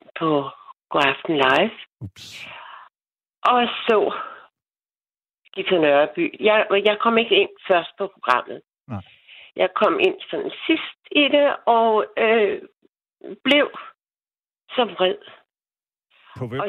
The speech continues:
Speaker 1: så skuffet på Gita Nørby, som jeg altid har sat meget højt.
Speaker 2: Ja.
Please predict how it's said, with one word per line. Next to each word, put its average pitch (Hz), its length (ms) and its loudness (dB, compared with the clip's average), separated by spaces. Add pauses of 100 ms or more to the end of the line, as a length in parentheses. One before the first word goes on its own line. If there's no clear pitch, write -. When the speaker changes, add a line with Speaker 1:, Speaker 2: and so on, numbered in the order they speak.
(120)
Speaker 1:
så 240 140 -6 (140)
skuffet 196 560 2 (720)
på 196 220 2 (360)
Gita 196 280 -2 (100)
Nørby, 156 720 2
som 170 160 -2
jeg 185 200 4
altid 170 540 -2
har 165 320 -4
sat 180 260 2
meget 156 360 2
højt. 151 360 0 (420)
Speaker 2:
Ja. 110 120 -12